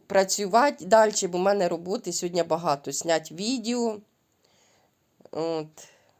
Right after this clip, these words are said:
записати ще курс. В общем, може дов'язати ось о ковричок. Сьогодні хочу і дов'язати. Вчора почала, сьогодні дов'яжу. Дов'язати ковричок.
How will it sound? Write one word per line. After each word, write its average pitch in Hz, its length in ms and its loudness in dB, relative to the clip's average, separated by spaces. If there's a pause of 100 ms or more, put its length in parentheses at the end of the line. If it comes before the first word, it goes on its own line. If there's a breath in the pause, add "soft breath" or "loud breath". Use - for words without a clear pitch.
(100)
записати 165 680 -2
ще 160 380 -4 (200)
курс. 240 640 -8 (2000 soft breath)
В 151 160 -14
общем, 160 400 -8
може 170 560 -2
дов'язати 175 680 4
ось 160 160 -8
о 151 240 -2 (240)
ковричок. 196 760 4
Сьогодні 196 320 0
хочу 185 300 -6
і 180 60 -4
дов'язати. 175 580 -2
Вчора 175 260 2
почала, 208 460 0
сьогодні 175 340 -2
дов'яжу. 135 560 -6 (2000 loud breath)
Дов'язати 190 640 6
ковричок. 226 960 0